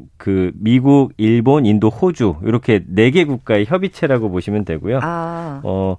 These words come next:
Speaker 1: 그래서 뭐 우리가 많이 아는 에이펙 정상회담이라든지 뭐 여러 가지 이름들이 있잖아요. 어떤 국가들이 모여가지고
Speaker 2: 네.
Speaker 1: 이 네 개 국가가 모여서 만든 협의체다.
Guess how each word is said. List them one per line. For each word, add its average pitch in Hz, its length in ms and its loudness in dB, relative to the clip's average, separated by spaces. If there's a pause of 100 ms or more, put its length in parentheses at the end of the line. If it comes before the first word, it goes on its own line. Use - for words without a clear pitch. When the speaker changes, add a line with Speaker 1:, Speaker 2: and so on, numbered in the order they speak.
(400)
Speaker 1:
그래서 151 180 -10
뭐 156 180 0
우리가 156 340 0
많이 139 360 2
아는 131 260 2
에이펙 156 460 0
정상회담이라든지 127 1300 0
뭐 127 180 2
여러 175 160 4
가지 175 200 2
이름들이 170 440 2
있잖아요. 104 480 -2
어떤 110 220 -2
국가들이 127 500 0
모여가지고 98 880 0
Speaker 2:
네. 185 380 -4
Speaker 1:
이 120 180 2
네 107 220 4
개 156 120 2
국가가 120 680 0 (460)
모여서 113 460 2
만든 98 460 -2 (180)
협의체다. 110 760 -4